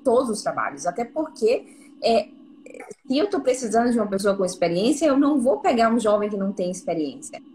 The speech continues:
Então, geralmente, o jovem, então, que não tem experiência, que entra nesse incentivo,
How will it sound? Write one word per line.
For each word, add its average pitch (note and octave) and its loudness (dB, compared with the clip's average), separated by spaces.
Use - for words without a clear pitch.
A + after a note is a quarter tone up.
Então, A3+ 0
geralmente, B3+ 0
o F#3+ -2
jovem, G#3+ -2
então, B3+ 0
que E3+ -4
não E3 -2
tem A#3 0
experiência, G#3 -2
que F3+ -8
entra C4+ -4
nesse G3 -4
incentivo, B3 -6